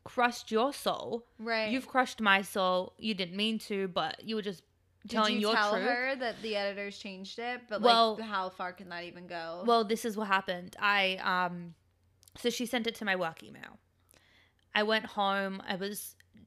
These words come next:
Speaker 1: d-, devastated. I was the worst day. And
Speaker 2: Yeah.
Speaker 1: I, I think I, I think I told my mom. Or no, maybe I told her after. I don't, can't remember. I th-, I don't think I told her at this point. I just went into my room.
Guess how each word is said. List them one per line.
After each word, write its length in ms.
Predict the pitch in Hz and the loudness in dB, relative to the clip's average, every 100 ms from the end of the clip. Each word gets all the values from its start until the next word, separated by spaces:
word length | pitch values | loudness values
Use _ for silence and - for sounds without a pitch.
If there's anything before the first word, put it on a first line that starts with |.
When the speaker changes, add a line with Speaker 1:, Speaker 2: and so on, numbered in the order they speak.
| - _ | -20 _
Speaker 1:
d-, 140 | - - | -8 -4
devastated. 540 | 202 170 165 - 180 208 | -2 -2 -4 -12 -4 -2
I 100 | 214 | 0
was 320 | 196 170 - - | -2 -6 -10 -4
the 160 | 196 | -2
worst 360 | 190 160 160 - | 0 -2 -6 -10
day. 260 | - - - - | -10 -10 -14 0
And 260 | 214 196 220 | 2 2 0
Speaker 2:
Yeah. 220 | 233 214 220 _ _ - | -4 -8 -14 _ _ -6
Speaker 1:
I, 160 | 214 - | -4 2
I 100 | 262 | 2
think 140 | 370 480 | 4 2
I, 160 | 392 - | 4 2
I 60 | |
think 220 | 311 427 466 | 0 0 0
I 60 | - | 0
told 380 | - 254 214 190 | 0 0 0 -2
my 200 | 202 185 | -4 -4
mom. 840 | 185 185 185 185 175 - - - - _ _ _ _ | -6 -10 -8 -6 -6 -6 -16 -20 -20 _ _ _ _
Or 120 | - | -2
no, 200 | 233 220 | 0 0
maybe 260 | 240 226 240 | 2 4 4
I 180 | 226 196 | 4 0
told 200 | 220 190 | 0 -4
her 60 | |
after. 300 | 175 175 - | -4 -4 -4
I 60 | 190 | -8
don't, 100 | 180 | -6
can't 140 | 185 | -6
remember. 240 | 180 180 175 - - - - _ | -6 -4 -4 -6 -20 -20 -20 _
I 80 | 220 | 2
th-, 120 | 254 | 6
I 60 | 240 | 6
don't 100 | 277 | 6
think 140 | 285 | 2
I 20 | |
told 160 | 247 214 | 2 2
her 80 | 185 | 2
at 80 | |
this 140 | 185 - | 0 -6
point. 340 | - 170 - _ - _ _ _ _ _ | -8 -10 -12 _ -20 _ _ _ _ _
I 80 | 220 | 0
just 200 | 220 208 | 2 2
went 160 | 208 202 | 4 2
into 180 | 208 247 | 2 2
my 80 | |
room. 500 | 240 196 - - 247 | 4 2 -6 -8 -12